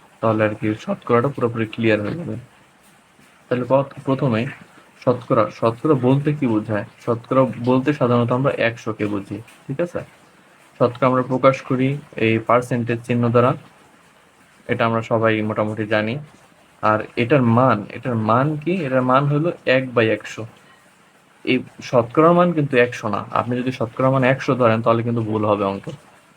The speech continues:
শতকরা মান সবসময় কি? এক by একশো। তাহলে এটা আমরা যদি একটু দেখি যে পঞ্চাশ পার্সেন্ট, তাহলে পঞ্চাশ পার্সেন্ট এর মান কত? তো পঞ্চাশ পার্সেন্ট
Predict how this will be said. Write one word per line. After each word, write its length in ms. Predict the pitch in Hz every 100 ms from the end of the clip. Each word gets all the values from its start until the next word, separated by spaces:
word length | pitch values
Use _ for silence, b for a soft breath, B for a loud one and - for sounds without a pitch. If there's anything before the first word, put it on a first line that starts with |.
| _ _
শতকরা 440 | - 117 120 135 131
মান 140 | 135
সবসময় 360 | 139 131 143 139
কি? 220 | 190 143
এক 180 | 117 113 113
by 140 | 131 147
একশো। 380 | 107 101 - 101 92 - - _ _ -
তাহলে 220 | - 135 131
এটা 160 | 139
আমরা 260 | 135 127 131
যদি 200 | 135 135
একটু 420 | 131 - 139 135 123 - 120
দেখি 360 | 117 127 120 120
যে 320 | 120 120 117 117 - - _ _ -
পঞ্চাশ 360 | 143 147 170
পার্সেন্ট, 380 | 147 131 - - 120
তাহলে 180 | 120 127 -
পঞ্চাশ 540 | 135 131 131 131 139 135 - -
পার্সেন্ট 540 | 120 117 - 113 135 - - _ _ _ _ _
এর 260 | - 117 120 127 - _ _ _ _ _ _ _ _
মান 480 | 117 110 110 110 143 151 - _ _ _ _ _ _ _ _
কত? 200 | 110 104 104 113 - - - _ _ _ _ _ _ _ _ _ _ - _ _ _ _ _ _ _ _ - _ _
তো 80 | 131
পঞ্চাশ 280 | 135 135 147
পার্সেন্ট 340 | 147 139 135